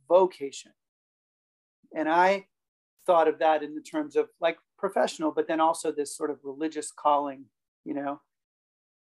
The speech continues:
But an avocation is something different from that. It's something you're passionate about. It's something that floats your boat, something that moves you, but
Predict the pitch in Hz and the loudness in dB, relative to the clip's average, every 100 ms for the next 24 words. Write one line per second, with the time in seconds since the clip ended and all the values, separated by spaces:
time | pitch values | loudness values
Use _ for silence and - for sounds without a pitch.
0 | _ _ - 196 196 226 302 359 254 151 | _ _ -2 0 2 4 4 2 -2 -4
1 | 139 - 156 143 180 156 151 165 - 156 | -4 -8 -8 -6 -8 -6 -8 -8 -10 -16
2 | - 143 139 143 - 202 202 156 151 - | -16 -16 -14 -10 -6 -6 -4 -2 -4 0
3 | 180 180 196 170 165 160 156 - - 165 | 0 0 -4 -8 0 2 2 0 -12 -12
4 | - 156 147 - - 160 175 - 160 135 | -10 -4 -4 -4 -2 0 0 -2 -8 0
5 | 147 156 156 _ - 156 185 151 143 139 | 4 4 2 _ -12 -12 -8 -6 -6 -8
6 | 160 147 160 196 175 - 139 135 143 _ | -8 -2 -2 -2 -4 -6 -8 -10 -14 _
7 | _ _ _ _ _ 170 160 - | _ _ _ _ _ 6 6 4